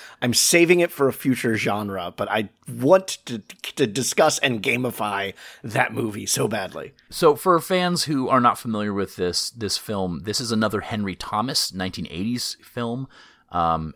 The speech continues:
Speaker 2: in which Henry Thomas is obsessed with a role-playing game called Cloak and Dagger. It is very much D and D. Um, there's a lot of Dungeons and Dragons on the screen, uh, and it mixes kind of his reality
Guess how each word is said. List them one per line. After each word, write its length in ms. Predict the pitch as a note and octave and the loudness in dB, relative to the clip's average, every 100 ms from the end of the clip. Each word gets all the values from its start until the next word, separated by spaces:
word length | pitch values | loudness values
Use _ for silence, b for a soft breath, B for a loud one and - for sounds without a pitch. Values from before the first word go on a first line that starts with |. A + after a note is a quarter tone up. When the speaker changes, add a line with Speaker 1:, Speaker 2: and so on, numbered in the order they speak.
| _ | _
Speaker 2:
in 240 | F#2 F2 | -6 -4
which 280 | E2+ E2+ - | -2 -4 -4
Henry 200 | G#2+ G2+ | -4 -4
Thomas 360 | - G#2 G2 G2 | -2 -2 -2 -6
is 100 | G2 | -8
obsessed 460 | - - A2 - | -4 -2 -2 -2
with 100 | F2+ | -4
a 80 | E2 | -4
role-playing 480 | D#2+ G2+ - G#2 G#2+ | 0 0 0 -4 -2
game 200 | G#2+ G#2 | -4 -4
called 200 | G2+ - | -6 -6
Cloak 220 | F#2 - | -6 -6
and 80 | D2+ | 0
Dagger. 280 | G#2+ B2 B2 | 0 2 -2
It 120 | C#2+ | -6
is 80 | C#2+ | -12
very 300 | D2 A#2 C3+ | 0 2 2
much 220 | G#2+ F2+ | -2 -4
D 140 | F2+ | -4
and 100 | E2+ | -2
D. 280 | E2 D#2+ D#2 b b b _ | -2 -4 -6 b b b _
Um, 420 | D#2 D2 C#2+ C#2+ D#2+ | -4 -4 -4 -10 -4
there's 180 | D#2 D#2+ | -2 -2
a 60 | |
lot 260 | D2 D#2 G2+ | -2 2 2
of 80 | A2+ | 2
Dungeons 240 | A2 G#2+ | -4 -4
and 80 | F#2+ | -2
Dragons 380 | G2 F#2+ G2 - | 0 0 -2 -4
on 180 | F2 F2+ | 0 0
the 80 | F2 | 0
screen, 600 | - - F#2 F#2 C3 D#3 _ | -4 -4 -4 -2 -4 -8 _
uh, 320 | E2 D2+ D2+ - | -10 -8 -8 -8
and 120 | D2+ | -10
it 140 | D2 - | -10 -8
mixes 480 | D#2+ - F#2 D#2+ | -8 -6 -6 -6
kind 240 | - F2+ D#2+ | -6 -4 -4
of 140 | D2+ | -6
his 240 | - G2+ G2 | -6 -6 -6
reality 640 | E2+ D#2 D#2+ D#2+ D#2+ D2+ | -2 2 2 0 -4 -10